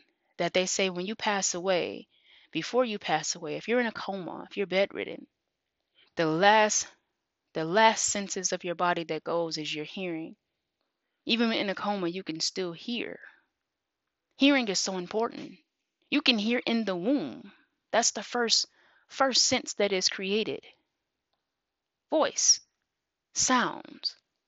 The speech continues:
You can hear all of that in the womb, and before you go out of this earth, that's the last thing that goes. So do you have an ear to hear? And do you have an ear to hear the wisdom, the discernment, the coaching, the training?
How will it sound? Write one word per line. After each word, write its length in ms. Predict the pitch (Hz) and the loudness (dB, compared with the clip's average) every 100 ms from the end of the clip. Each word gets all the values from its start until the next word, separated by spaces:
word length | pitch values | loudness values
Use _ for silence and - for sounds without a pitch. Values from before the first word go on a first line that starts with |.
| _ _ _ _ | _ _ _ _
You 120 | 233 | -2
can 120 | 269 202 | 0 0
hear 180 | 185 | 2
all 200 | 190 240 | 4 2
of 100 | 233 | 2
that 140 | 180 160 | -2 -2
in 120 | 165 | -2
the 80 | 165 | -2
womb, 320 | 180 214 226 | -2 -4 -6
and 100 | 160 | -6
before 300 | 151 - 185 | -8 -8 -8
you 180 | 190 208 | -8 -6
go 160 | 208 | -2
out 180 | 208 233 | 0 0
of 100 | 233 | 0
this 200 | 226 220 | -2 -2
earth, 300 | 269 233 - - | -2 -4 -6 -10
that's 160 | 170 | -10
the 140 | - 143 | -6 -8
last 460 | 127 113 220 - | -2 2 2 0
thing 180 | - 196 | -4 -4
that 160 | 196 - | -6 -4
goes. 640 | 202 214 - _ - - _ _ _ _ _ _ _ _ _ _ _ _ - | -8 -8 -12 _ -10 -10 _ _ _ _ _ _ _ _ _ _ _ _ -8
So 120 | 190 | -4
do 80 | 240 | 0
you 100 | 302 | 4
have 160 | 262 233 | 4 4
an 80 | - | 0
ear 160 | 233 240 | -4 -4
to 140 | 196 | -6
hear? 520 | 180 233 233 - - _ _ _ _ _ _ _ _ - - - | -8 -6 -6 -8 -12 _ _ _ _ _ _ _ _ -20 -6 0
And 120 | 220 | 4
do 60 | |
you 140 | 269 269 | 6 8
have 160 | 254 | 6
an 100 | 226 - | 4 0
ear 140 | 247 247 | -2 0
to 140 | 208 | -4
hear 260 | 180 226 214 | -2 0 0
the 120 | 196 | 0
wisdom, 540 | 185 240 - 156 - | 0 0 -2 -6 -6
the 80 | 165 | -4
discernment, 640 | 180 175 180 233 233 - | -2 0 0 0 -2 -6
the 80 | - | -10
coaching, 480 | - 165 214 - 143 | -6 -4 0 0 0
the 100 | - | -4
training? 460 | - - 233 - | -2 -2 -4 -6